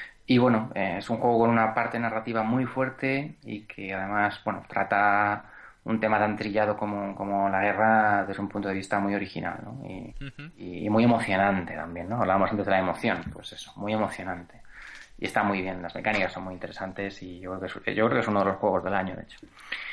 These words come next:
Speaker 2: Ujú.
Speaker 1: Eh, ayer precisamente estuve en la presentación de un juego español de los compañeros de Delirium Studios que se llama Los Ríos de Alice. Es
Speaker 2: Ujú.
Speaker 1: una aventura gráfica también,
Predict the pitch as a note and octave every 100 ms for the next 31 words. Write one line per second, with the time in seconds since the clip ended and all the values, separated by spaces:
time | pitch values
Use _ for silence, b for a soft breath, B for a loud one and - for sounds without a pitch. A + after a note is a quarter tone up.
0 | B C3+ C3 B2 A2+ A2 A2 G2+ A#2 A2+
1 | C3 C#3+ D3 C3+ D#3+ - C3+ C3 B2+ B2+
2 | A#2+ A2+ C3+ D3+ C#3+ A#2 A2+ A2+ A#2 A#2+
3 | A#2 A#2 A2+ - A2+ A2+ A2 G#2+ G#2+ -
4 | G#2 B2+ F3+ D3 A2+ - G#2 G#2 A2 A2+
5 | A2 G#2 A2 A2 G2+ - C3 D3 A2+ G#2+
6 | G#2 G2+ G#2+ G2+ G2 G#2 D#3+ - B B
7 | B B B B _ - - A#2 G#2 -
8 | F#2 - - E3 F3+ F3+ G#2 G#2 A#2+ D3+
9 | F3